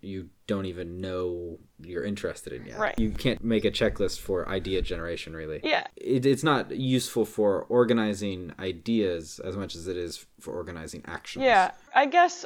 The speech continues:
Speaker 2: when I'm thinking about it more, one of the key areas I have some trouble with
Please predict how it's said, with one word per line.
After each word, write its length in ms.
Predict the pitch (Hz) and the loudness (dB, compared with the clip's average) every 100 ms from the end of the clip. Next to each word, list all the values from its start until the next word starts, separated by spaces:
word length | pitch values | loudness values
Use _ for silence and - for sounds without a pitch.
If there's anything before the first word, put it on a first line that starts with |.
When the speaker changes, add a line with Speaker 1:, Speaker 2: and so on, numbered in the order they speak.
| - | -8
Speaker 2:
when 160 | 247 269 | -4 -2
I'm 140 | 269 | -2
thinking 320 | 269 254 262 | -2 -4 -4
about 220 | 247 240 226 | 2 2 0
it 100 | 214 | -4
more, 440 | 214 220 233 247 - | -4 -4 -4 -6 -4
one 260 | 226 247 | -2 -2
of 140 | 262 233 | -2 -2
the 100 | 240 | -4
key 640 | - - 226 226 220 214 - | -4 -8 -6 -4 -4 -6 -2
areas 540 | 196 196 196 208 202 - | 0 0 0 -4 -6 -6
I 560 | 185 185 185 185 185 - _ _ _ - - - | -2 -2 -2 -4 -6 -10 _ _ _ -20 -20 -8
have 260 | 196 196 196 | -4 -4 -6
some 440 | - 196 185 - _ _ _ _ | -10 -8 -8 -12 _ _ _ _
trouble 400 | - 233 196 240 | -4 0 4 4
with 380 | 285 330 359 - | 4 2 -2 -12